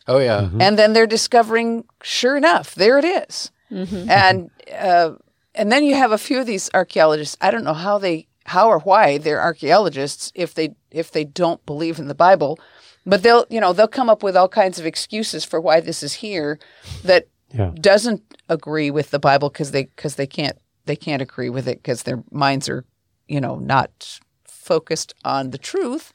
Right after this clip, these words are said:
Speaker 4: Blinded.
Speaker 3: Blinded. That's the word. They're blinded. But, you know, just, just give us a couple of examples, Claren, of, of places where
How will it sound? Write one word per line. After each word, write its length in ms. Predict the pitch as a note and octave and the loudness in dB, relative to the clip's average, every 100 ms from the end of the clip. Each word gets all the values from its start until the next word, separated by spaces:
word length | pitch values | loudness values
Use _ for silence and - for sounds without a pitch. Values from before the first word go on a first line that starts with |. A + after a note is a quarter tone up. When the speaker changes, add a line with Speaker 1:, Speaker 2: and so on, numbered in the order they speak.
| _ | _
Speaker 4:
Blinded. 640 | G3 F3 F3+ E3+ D#3 C#3+ D#3+ | -4 -2 -2 -4 -4 -8 0
Speaker 3:
Blinded. 460 | G#3 A3+ G3+ A#2+ | 2 2 0 0
That's 260 | D#3+ A3 - | 2 2 0
the 80 | D#3 | -6
word. 360 | D3 C3+ - - | -6 -6 -8 -6
They're 120 | D#3 | -6
blinded. 500 | D3+ F3 F3 F#3 D3+ | -4 -6 -8 -8 -4
But, 220 | E3+ D3 - - - _ | 0 0 -2 -20 -20 _
you 100 | - | -6
know, 120 | F#3+ E3 | -4 -2
just, 380 | - - - F3 | -4 -8 -10 -16
just 260 | - D4 - | -8 -8 -6
give 160 | - C#4 | -4 0
us 180 | B3+ A3+ | 0 0
a 60 | |
couple 340 | F#3+ A3+ A3 F#3 | -2 -2 0 0
of 100 | E3 | 0
examples, 600 | C#3+ E3 E3+ G#3+ C3 - | -4 -2 -2 -2 -4 -4
Claren, 420 | - D3+ C#3 C3 | -8 -6 -4 -4
of, 240 | B2+ - _ | -6 -8 _
of 360 | D#3+ C#3 C3+ - _ _ _ _ | -2 -2 -4 -18 _ _ _ _
places 680 | - G#3+ G#3+ - G3 F3 - _ _ - F#3 | -8 -2 -2 -2 -4 -4 -8 _ _ -20 -4
where 240 | F#3 E3 | 0 2